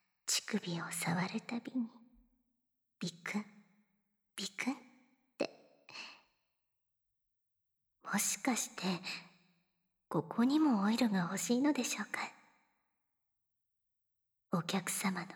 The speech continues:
大事なところに。<laughs> それならそうと、早くおっしゃってください。では、おちんちんにもオイルを流しちゃいますね。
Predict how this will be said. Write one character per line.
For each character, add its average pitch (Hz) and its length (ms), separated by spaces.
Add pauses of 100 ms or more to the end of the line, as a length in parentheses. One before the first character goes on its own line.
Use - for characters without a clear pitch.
(140)
大 175 260
事 - 240
な - 160
と 254 140
こ 254 180
ろ 262 100
に。 277 80 (2500)
<laughs> 339 420 (1000)
そ - 240
れ 175 160
な 320 120
ら 339 140
そ - 240
う 226 60
と、 196 200 (540)
早 262 300
く 175 160
お - 20
っ 160 60
し - 180
ゃ 311 40
っ - 20
て 466 140
く - 100
だ 233 100
さ 220 300
い。 - 80 (1500)
で 208 260
は、 196 280 (760)
お 175 120
ち - 240
ん 294 100
ち 247 180
ん 208 80
に 180 140
も 170 220 (680)
オ 226 140
イ 240 80
ル 185 180
を 151 40
流 147 60 (220)
し 240 80
ち 233 120
ゃ - 20
い 190 60
ま 180 100
す - 180
ね。 262 220